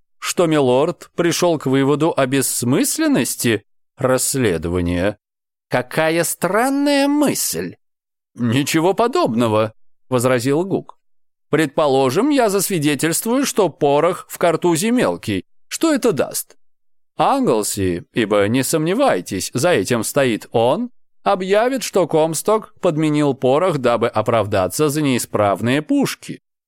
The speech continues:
Сын Комстока единственный, кто мог подтвердить подлинность мешка, мёртв. Не исключено, что были и другие, но спасибо адмиралу де Рёйтеру,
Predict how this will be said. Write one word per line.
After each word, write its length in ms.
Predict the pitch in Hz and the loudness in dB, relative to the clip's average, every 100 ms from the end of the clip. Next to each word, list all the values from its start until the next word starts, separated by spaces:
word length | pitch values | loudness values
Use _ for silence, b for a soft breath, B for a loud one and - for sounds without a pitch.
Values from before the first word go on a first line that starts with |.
| _ | _
Сын 380 | - 135 135 123 | -2 0 0 2
Комстока 640 | 156 180 175 240 233 233 | 0 0 -2 0 0 0
единственный, 840 | 233 180 127 151 175 - 240 254 220 | 0 0 2 0 0 -2 0 0 -2
кто 260 | - 170 | 0 0
мог 300 | 143 160 175 | 2 0 0
подтвердить 680 | 170 139 139 127 104 117 - | -2 -2 0 0 0 -4 -2
подлинность 640 | 147 127 117 117 117 - 151 | -2 0 0 -2 -2 -4 -2
мешка, 520 | 151 - - 78 - _ _ - | -2 -2 -2 -2 -4 _ _ -6
мёртв. 600 | 226 202 180 180 - - _ - - - | -2 0 0 -2 -12 -20 _ -20 -14 -4
Не 240 | 180 208 | -2 0
исключено, 640 | - 208 220 - 269 339 | 0 0 0 0 2 2
что 220 | 180 - 131 | 0 0 0
были 240 | 139 135 | 0 0
и 180 | 135 139 | 0 -2
другие, 680 | 139 170 170 233 147 98 104 | 0 0 0 0 2 2 2
но 200 | 123 123 | 0 0
спасибо 720 | - 185 180 - 254 226 226 | -2 -2 0 -2 -2 2 0
адмиралу 760 | 185 170 180 175 185 180 180 | 0 -2 0 2 2 2 2
де 260 | 156 165 165 | 2 2 2
Рёйтеру, 720 | 269 240 123 117 107 107 | 2 0 2 2 2 2